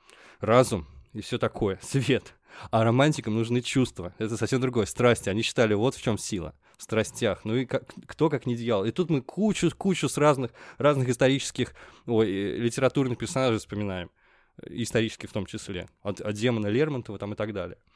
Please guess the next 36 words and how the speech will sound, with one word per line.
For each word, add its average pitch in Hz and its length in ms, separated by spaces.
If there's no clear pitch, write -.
И, 127 180
а 110 320
среди 127 240
исторических 127 480
фигур 123 300
это 117 160
Наполеон, 117 420
который 120 480
был, 110 240
как 107 200
известно, 98 580
вообще 90 640
одним 110 320
из - 140
лю-, - 280
любимых 113 480
героев 92 420
романтиков. 101 580
Ему 104 160
посвящали - 420
произведения, 98 420
там, 90 100
не 87 40
знаю, 87 140
Бетховен, 131 500
Байрон, 135 460
Гюго, 135 460
Гёте, 143 420
там 131 180
вс-, - 220
вс-, - 280
все - 200
его 143 140
обожали, 127 460
причём 131 280
более-менее 131 680